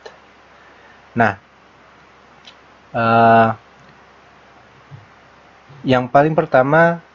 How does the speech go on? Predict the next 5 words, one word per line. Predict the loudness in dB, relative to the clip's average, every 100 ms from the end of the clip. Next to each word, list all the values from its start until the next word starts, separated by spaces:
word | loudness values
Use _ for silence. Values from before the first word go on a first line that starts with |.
| _
saat | -4 2 2 2 -6 _ -8
kita | -6 0 0 2
akan | -2
mengutip | -4 -6 -6 -4 -4 -4
adalah | -6 -2 0 2 2 -2